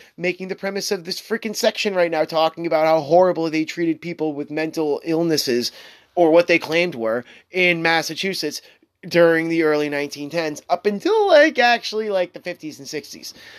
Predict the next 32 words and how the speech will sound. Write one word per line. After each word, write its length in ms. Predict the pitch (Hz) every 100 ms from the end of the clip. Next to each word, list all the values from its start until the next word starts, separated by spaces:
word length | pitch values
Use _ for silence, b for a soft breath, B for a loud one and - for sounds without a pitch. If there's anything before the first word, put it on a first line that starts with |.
| B
So, 560 | - 226 220 202 190 - _
yeah. 380 | 190 214 208 104 b b b b b b b b _ _
Why 300 | 233 302 349
were 140 | 359
there 180 | 349 339
underground 440 | 311 285 262 254 240
tunnels? 360 | 240 117 - _
Why 440 | 151 180 220 247
were 200 | 247 247
all 300 | 233 220 214
of 100 | 214
the, 60 | 196
why 400 | 180 180 208 262
did 100 | 233
they 140 | 220
have 260 | 214 196 196
the 80 | 190
net, 260 | 180 175
why 280 | 175 170 190
couldn't, 520 | 214 - - 208 202
why 220 | 180 190 254
did 140 | 269
they 100 | 269
have 220 | 233 226
to 120 | 220
pay? 760 | 190 - - 233 220 117 101 107 _ _ _ _ _
Like, 220 | - 185
why, 320 | 165 214 233 226
why, 240 | 202 220
there's 380 | 214 220 226 170 175
these 240 | 202 196
tunnels 540 | - 208 262 311 294